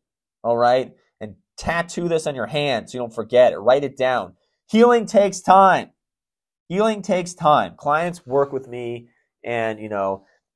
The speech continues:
they, they hear some success stories of people who got results in weeks or, you know, a, a couple, a month or two, and they want that. And they're like, "How come I'm not feeling any better?" Well, the thing is that healing takes time. Healing takes time, and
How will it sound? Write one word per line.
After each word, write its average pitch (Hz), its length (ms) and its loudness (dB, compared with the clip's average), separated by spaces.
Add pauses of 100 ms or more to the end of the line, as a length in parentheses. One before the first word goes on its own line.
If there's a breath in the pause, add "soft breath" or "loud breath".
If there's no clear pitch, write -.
they, 117 200 -2
they 117 240 -4
hear 156 240 -4
some 151 220 -10
success 135 460 -4
stories 123 340 -6
of 104 100 -16
people 135 240 -8
who 120 60 -6
got 110 160 4
results 113 400 0
in 98 140 -12
weeks 117 360 -8
or, 92 240 -10 (100)
you 104 100 -16
know, 90 280 -8
a, 80 360 -10
a 92 40 -18
couple, 123 440 -6
a 110 60 -8
month 135 280 -4
or 123 80 -10
two, 117 420 -6 (300)
and 123 120 -2
they 139 80 -2
want 143 260 2
that. 104 220 -4 (200)
And 123 120 -6
they're 113 100 -2
like, 101 160 -2
"How 160 160 6
come 165 200 4
I'm 156 60 4
not 147 220 0
feeling 135 260 -6
any 117 180 -6
better?" 110 300 -12 (460)
Well, 123 320 10
the 110 60 0
thing 165 300 -6
is 147 180 -2
that 107 180 2
healing 151 420 -6
takes 113 280 -8
time. - 260 -18 (920)
Healing 156 280 -4
takes 131 220 -6
time, 113 400 -4
and 101 380 -8